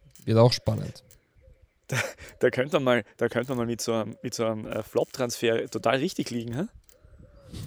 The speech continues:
Speaker 1: Ja, mal schauen.
Speaker 2: <laughs> Ähm, na, aber jedenfalls, äh, hat er über Maresic schon gesagt, dass der halt, äh, das erste Spiel das gut gemacht hat, äh, und dann, dann,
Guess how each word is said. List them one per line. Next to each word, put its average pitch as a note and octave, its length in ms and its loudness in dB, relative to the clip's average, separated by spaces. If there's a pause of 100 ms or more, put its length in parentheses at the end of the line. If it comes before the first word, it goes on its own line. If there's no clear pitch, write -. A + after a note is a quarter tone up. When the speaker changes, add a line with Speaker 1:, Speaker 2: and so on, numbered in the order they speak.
(400)
Speaker 1:
Ja, A#2 200 2
mal A2+ 140 0
schauen. A#2 360 0
Speaker 2:
<laughs> - 60 -10 (1400)
Ähm, A#2 280 4
na, A#2+ 100 4
aber B2 100 6
jedenfalls, B2 420 2
äh, A#2 240 2
hat A#2 160 -2
er A2 100 2
über A2+ 340 0
Maresic A#2 460 -6
schon A#2 100 -4
gesagt, - 260 -8
dass A#2 120 -6
der A2 160 -2
halt, A2 200 -8
äh, A2+ 300 -6
das A2 160 -10
erste A#2 240 -2
Spiel A#2 220 -8
das A#2 160 -6
gut A#2 160 -12
gemacht A#2 360 -8
hat, B2+ 180 -8
äh, - 20 -18
und A2 420 -12
dann, A2 260 -8 (640)
dann, A2 420 -8